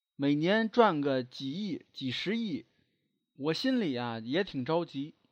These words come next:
可是呢，没办法，起步太晚了。那您说说，假如说我不做网络直播带货，从其他的渠道上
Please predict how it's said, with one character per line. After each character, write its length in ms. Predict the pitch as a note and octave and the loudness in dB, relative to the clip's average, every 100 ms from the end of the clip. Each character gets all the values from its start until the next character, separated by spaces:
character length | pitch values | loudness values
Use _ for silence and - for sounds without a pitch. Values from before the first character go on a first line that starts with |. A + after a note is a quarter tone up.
| _ _ _ _ _ _ | _ _ _ _ _ _
可 160 | - F#3+ | -6 -2
是 140 | A#3+ | 0
呢， 240 | A#3+ G3 F3+ | 2 2 2
没 180 | F3+ A#3 | 0 4
办 260 | B3+ D#3 | 4 4
法， 220 | B2 F2+ - _ _ _ _ _ | -2 -6 -12 _ _ _ _ _
起 260 | - E3 | -6 -4
步 180 | D#3+ A#3 | -2 -2
太 280 | A3 B3+ G#3+ | 0 2 4
晚 200 | C3+ - | 2 -2
了。 220 | A2 A2+ - _ _ _ _ _ _ _ - | -8 -12 -16 _ _ _ _ _ _ _ -4
那 160 | A#3 | -2
您 240 | G#3+ G3+ B3 | 0 0 0
说 240 | C4 B3 | 2 2
说， 240 | F#3 C3+ - _ _ | 2 -4 -6 _ _
假 280 | - D#3 B2+ | 0 2 2
如 200 | D#3+ A#3 | 0 -2
说 240 | A3+ A3 | 0 0
我 180 | E3 C#3 | 2 0
不 320 | B2 - G3+ | -2 -2 -2
做 280 | C4 D4 F3 | 0 4 4
网 240 | B2+ F2+ A#2 | 4 2 0
络 120 | B2 | -4
直 200 | - C3+ | -4 -2
播 180 | D3 C#3 | 0 2
带 180 | B2+ | 2
货， 280 | A#2 B2+ - - _ _ _ _ | 0 -6 -8 -10 _ _ _ _
从 200 | - A#3+ | -2 -2
其 280 | - F#3+ A3 | -2 -4 -2
他 240 | A#3+ C4+ | 0 0
的 100 | G3 | 0
渠 240 | C#3 - C#3 | -4 -4 2
道 160 | E3 | 2
上 240 | C3 G#2+ | 2 -6